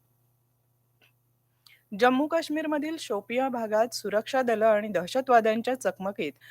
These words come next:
आठ दहशतवादी ठार झाले आहेत. यात दोन पाकिस्तानी नागरिकांचा समावेश आहे. दरम्यान, जैश ए मोहम्मद संघटनेचा दहशतवादी सज्जाद खान याला एकोणतीस मार्चपर्यंत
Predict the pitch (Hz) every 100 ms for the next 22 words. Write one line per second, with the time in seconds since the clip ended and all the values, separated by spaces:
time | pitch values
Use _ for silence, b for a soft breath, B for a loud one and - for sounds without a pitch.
0 | B B 202 277 269 220 208 202 - 185
1 | 180 254 - 156 156 165 156 151 151 143
2 | _ b b - 247 254 _ 196 190 220
3 | 285 - 180 - 254 269 269 285 190 175
4 | 175 170 160 240 - 165 151 156 - 156
5 | 156 - b _ _ - 247 277 294 302
6 | 240 208 277 285 262 254 262 - 214 208
7 | 208 214 208 220 233 185 185 208 202 185
8 | 214 240 185 165 180 175 - 202 185 135
9 | b b b 233 247 247 214 - 254 277
10 | 311 - 226 190 - - 185 214 214 185